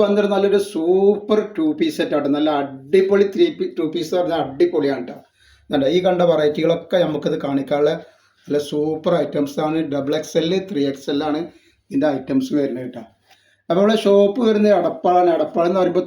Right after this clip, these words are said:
തൃശ്ശൂർ റോഡിലാണ് നമ്മളെ ഷോപ്പ് വരിക. സെൻട്രൽ ഒരു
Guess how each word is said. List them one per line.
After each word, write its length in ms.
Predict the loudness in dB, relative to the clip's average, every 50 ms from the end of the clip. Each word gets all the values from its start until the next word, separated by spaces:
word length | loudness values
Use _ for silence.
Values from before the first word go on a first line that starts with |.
| -2
തൃശ്ശൂർ 320 | -6 -4 0 2 4 4 6 4
റോഡിലാണ് 280 | 4 4 2 2 2 2
നമ്മളെ 200 | 0 0 0 0 0 -2 -4 -8 -14 -8 -4
ഷോപ്പ് 280 | -4 -4 -4 -2 0 2 4
വരിക. 240 | 4 4 2 0 -2 -8 -14 _ _ _ _ _ _ -4 0
സെൻട്രൽ 360 | 4 4 4 4 4 4 4 4
ഒരു 100 | 4 4